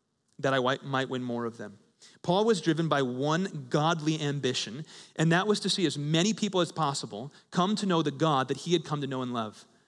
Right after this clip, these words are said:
And the, the language is interesting. When he says "win," "that I might win more of them," that's actually typically used in financial language. Now, keep in mind, we,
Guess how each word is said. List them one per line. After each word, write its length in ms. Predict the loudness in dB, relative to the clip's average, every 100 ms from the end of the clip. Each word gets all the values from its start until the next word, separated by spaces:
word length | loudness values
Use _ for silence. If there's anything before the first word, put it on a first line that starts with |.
| _ _ _
And 100 | 4
the, 120 | 4 6
the 100 | 6
language 320 | 4 2 2
is 80 | 2
interesting. 420 | 2 -2 -2 -2
When 120 | 0
he 100 | 0
says 240 | 2 2
"win," 480 | 2 0 2 2 -2 -6 -20 _
"that 100 | 0
I 20 | 2
might 160 | 0
win 300 | 0 2 2
more 240 | 2 2 2
of 60 |
them," 160 | 2 -2 -6 -8
that's 300 | 2 2 2
actually 320 | 0 0 -4
typically 400 | 0 0 0 -2
used 260 | 2 2 2
in 100 | 0
financial 500 | 0 0 0 0 0
language. 500 | 0 -2 -4 -8 -14 _ _ _
Now, 80 | 0
keep 140 | 2
in 80 | 2
mind, 140 | 2
we, 100 | 0